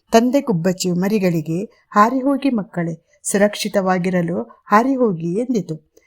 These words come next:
ತಾಯಿ ಗುಬ್ಬಚ್ಚಿಯ ಗಂಟಲಲ್ಲಿ ದುಃಖವು ತುಂಬಿಕೊಂಡು, "ಪಾಪ, ನಡೆಯಲೂ ಸಾಧ್ಯವಾಗದ ಈ ಮರಿಯನ್ನು ಬಿಟ್ಟು ನಾವು ಹೇಗೆ ಹಾರಿ ಹೋಗುವುದು?" ಎಂದು ಕೇಳಿತು. ತಂದೆ ತಾಯಿಗಳಿಬ್ಬರೂ ಮರಿ ಗುಬ್ಬಚ್ಚಿಯೊಂದಿಗೆ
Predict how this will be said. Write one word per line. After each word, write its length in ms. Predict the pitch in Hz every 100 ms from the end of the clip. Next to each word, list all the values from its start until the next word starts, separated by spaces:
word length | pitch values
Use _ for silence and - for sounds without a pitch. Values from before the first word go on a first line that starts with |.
| _
ತಾಯಿ 260 | 233 247 285
ಗುಬ್ಬಚ್ಚಿಯ 760 | 233 180 220 247 - 254 269
ಗಂಟಲಲ್ಲಿ 680 | 269 202 185 202 185 175 170
ದುಃಖವು 680 | 226 226 - 196 190 185 _ -
ತುಂಬಿಕೊಂಡು, 720 | 202 220 247 196 180 190 _ _ _ _
"ಪಾಪ, 280 | 226 220 226
ನಡೆಯಲೂ 520 | 190 190 220 254 254 277
ಸಾಧ್ಯವಾಗದ 720 | 277 185 190 226 190 185 180 190 220 _ - -
ಈ 140 | 254
ಮರಿಯನ್ನು 500 | 214 208 233 247 220
ಬಿಟ್ಟು 340 | 180 208 - 185
ನಾವು 300 | 190 185 208
ಹೇಗೆ 400 | 185 208 240 302
ಹಾರಿ 340 | 202 170 190
ಹೋಗುವುದು?" 680 | 190 170 175 160 196 - _ -
ಎಂದು 220 | 180 165
ಕೇಳಿತು. 440 | 233 277 196 156 156 - _ - -
ತಂದೆ 260 | 240 240 277
ತಾಯಿಗಳಿಬ್ಬರೂ 840 | 269 196 220 254 247 214 240 254
ಮರಿ 240 | 233 185 214
ಗುಬ್ಬಚ್ಚಿಯೊಂದಿಗೆ 920 | 180 175 233 233 196 165 165 165 196